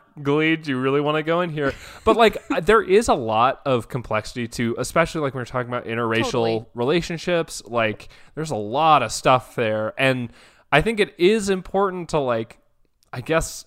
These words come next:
Speaker 1: at least, like, i-, if you're gonna go that way, like, mention that there are complexities, but I don't know. It just feels so weird to have white men telling the story. You know what I mean? Like,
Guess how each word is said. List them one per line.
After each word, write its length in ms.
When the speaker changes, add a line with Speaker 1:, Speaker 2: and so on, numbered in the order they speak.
Speaker 1:
at 160
least, 320
like, 420
i-, 40
if 260
you're 100
gonna 280
go 160
that 200
way, 360
like, 280
mention 420
that 260
there 220
are 280
complexities, 800
but 560
I 160
don't 180
know. 500
It 100
just 240
feels 240
so 160
weird 320
to 60
have 200
white 300
men 320
telling 360
the 100
story. 560
You 120
know 60
what 120
I 60
mean? 360
Like, 400